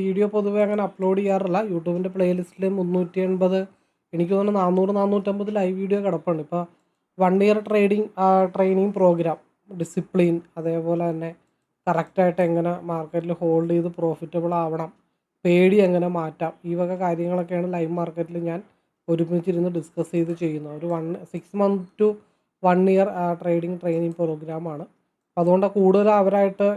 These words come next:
ഇൻട്രാക്ട് ചെയ്യേണ്ട കാര്യങ്ങളുള്ളത് കൊണ്ടാണ് ഞാൻ ലൈവ് വീഡിയോ ഇപ്പോൾ അപ്ലോഡ് ചെയ്യാനായിട്ട്, ആ, നിൽക്കാത്തത്. അപ്പോൾ ഇതും കൂടെ അറിയിക്കുന്നു. അപ്പോൾ ലൈവിലേക്ക് പാർട്ടിസിപ്പേറ്റ് ചെയ്യാൻ താല്പര്യമുള്ളവർക്കും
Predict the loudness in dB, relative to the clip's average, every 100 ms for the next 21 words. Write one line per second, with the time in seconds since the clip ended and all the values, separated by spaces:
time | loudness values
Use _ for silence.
0 | -2 -2 0 -2 -2 -2 0 0 0 0
1 | -2 -2 -4 -4 -4 -2 -2 -2 -4 _
2 | _ _ _ -4 -2 0 0 0 0 4
3 | 2 2 -4 -2 0 0 0 -4 -4 -4
4 | -4 -4 -6 -10 -14 -12 -12 -14 -12 -10
5 | -10 -6 -8 -8 _ _ _ _ _ -10
6 | -4 -2 2 4 4 2 -4 -8 -4 -4
7 | -2 -2 -4 -10 -16 -12 -10 -6 -6 -4
8 | -4 -4 -6 -8 -8 -4 -4 -4 -6 -6
9 | -6 -4 -4 -4 -4